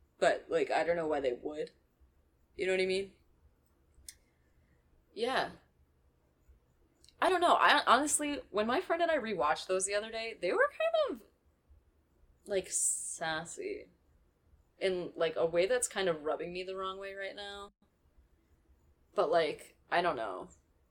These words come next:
I don't know how to explain it. Like, they weren't, like, being mean, but, like, 'cause they're, like, just joking to each other, like, they're friends, but, like, they would say stuff, like, joking about me, kind of. And at the time, I was just like, "Oh my god, they're talking about me." But, like, I watch it, watched it back the other day, and I was kinda like,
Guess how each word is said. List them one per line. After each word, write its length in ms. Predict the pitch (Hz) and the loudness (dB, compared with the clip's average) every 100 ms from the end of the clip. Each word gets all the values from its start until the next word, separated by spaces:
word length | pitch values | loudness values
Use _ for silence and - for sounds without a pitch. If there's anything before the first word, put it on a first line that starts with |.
| _ _ _ _ _ _ _ _ - | _ _ _ _ _ _ _ _ 2
I 100 | 202 | 4
don't 100 | 277 | 4
know 80 | 294 | 4
how 60 | |
to 60 | 269 | 2
explain 360 | 208 - 175 165 | 0 0 -2 0
it. 80 | |
Like, 160 | 165 170 | 0 2
they 100 | 220 | 2
weren't, 300 | - 480 480 | 2 4 2
like, 160 | 170 - | 0 -2
being 360 | 185 180 170 | 2 2 0
mean, 360 | 156 160 175 202 | -6 -6 -6 0
but, 160 | 190 | 0
like, 300 | 170 156 - - _ | 2 0 -2 -16 _
'cause 180 | - 262 | -2 2
they're, 160 | 247 302 | 4 4
like, 140 | 330 | 2
just 260 | 254 185 - | 0 -4 0
joking 600 | 165 160 185 202 226 233 | 2 2 0 -2 -6 -10
to 120 | - | -6
each 180 | 240 - | -6 -4
other, 140 | 240 226 | -2 0
like, 140 | 190 | 4
they're 120 | 165 | 2
friends, 420 | 165 - 143 160 185 | 2 -4 -6 -4 -2
but, 80 | |
like, 160 | 156 156 | -2 0
they 80 | 202 | 2
would 140 | 453 | 2
say 180 | 392 339 | 2 0
stuff, 320 | - 240 247 | -2 -2 -2
like, 200 | 220 185 | -2 -4
joking 340 | - 156 156 165 | -2 -2 -2 -8
about 340 | 147 139 120 | -6 -4 -4
me, 280 | 151 156 175 | -6 -14 -12
kind 220 | 214 220 | -8 -6
of. 180 | 247 269 269 _ _ - - | -4 -6 -8 _ _ -20 -4
And 200 | 185 185 - _ _ - | -2 -2 -4 _ _ 4
at 140 | 277 | 4
the 60 | - | 2
time, 380 | - 214 247 | 0 4 4
I 120 | 156 170 | 4 2
was 100 | 180 | 0
just 120 | 180 | -2
like, 80 | 170 | -2
"Oh 60 | |
my 120 | 170 170 | -2 -2
god, 120 | 160 | -2
they're 80 | 147 | -4
talking 360 | - 151 - | -2 -2 -2
about 240 | 147 139 127 | -6 -6 -6
me." 60 | 156 | -6
But, 80 | |
like, 140 | 165 160 | -4 2
I 140 | 220 | 2
watch 340 | 233 151 160 - | 2 -2 -2 -4
it, 120 | - _ _ _ _ | -10 _ _ _ _
watched 300 | - 156 165 | -2 0 0
it 40 | - | 0
back 220 | 160 190 | 2 2
the 80 | 160 | 2
other 160 | 147 | 0
day, 80 | 143 | -2
and 80 | 143 | -4
I 40 | |
was 100 | 156 | -8
kinda 180 | - 156 | -6 -6
like, 300 | 151 143 - | -6 -8 -12